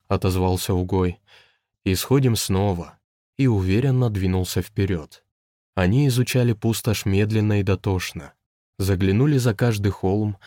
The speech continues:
осмотрели дрейфующие льды, насколько хватало глаз. Никого. Только жгучий холод и мертвенная тишь.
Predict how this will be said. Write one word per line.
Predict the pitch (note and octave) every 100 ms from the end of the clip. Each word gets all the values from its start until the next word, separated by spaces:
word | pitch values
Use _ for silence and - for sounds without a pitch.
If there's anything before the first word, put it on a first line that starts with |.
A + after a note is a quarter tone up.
| - _
осмотрели | F#2 - F#2 A#2 C#3 C#3
дрейфующие | A#2+ A#2 G#2 A2 G2 - G#2+ F#2+
льды, | F2+ F#2+ A2 - _
насколько | G#2+ G#2 - G#2+ G#2
хватало | F#2+ G#2+ G2 G#2+ G#2
глаз. | G2 G#2 G#2 - _ - _ _
Никого. | G2 B2 A#2+ G#2+ F#2 F2 C2+ _ _ _ _ -
Только | A#2 C3 C3 A2+
жгучий | G2 G#2+ - G2+
холод | - F#2+ A#2 A2+ - - _
и | F#2+
мертвенная | F2+ B2 B2+ A#2+ A2 G#2+ G2+
тишь. | F#2+ - E2 - - -